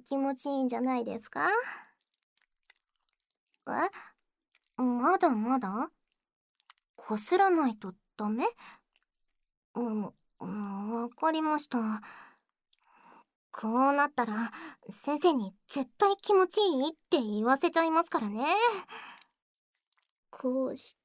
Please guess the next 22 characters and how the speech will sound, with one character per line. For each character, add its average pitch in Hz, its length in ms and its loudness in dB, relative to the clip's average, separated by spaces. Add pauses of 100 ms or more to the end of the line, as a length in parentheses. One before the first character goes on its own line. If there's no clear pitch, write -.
て、 262 80 -6 (1120)
ぐ 254 180 -2
い - 120 -8 (140)
ぐ - 140 -8
い 320 60 -4
っ 320 40 -10 (300)
て 269 80 -6
締 208 400 -4
め 247 100 -2
付 247 260 -12
け 247 60 -16
た - 160 -16
ら、 214 80 -8 (2000)
も 277 160 -2
う 247 80 -2
全 - 20 -6
然 294 320 0 (1700)
ダ - 60 -8
メ？ 277 60 -2
も 349 100 2
っ - 40 -16
と 240 180 -2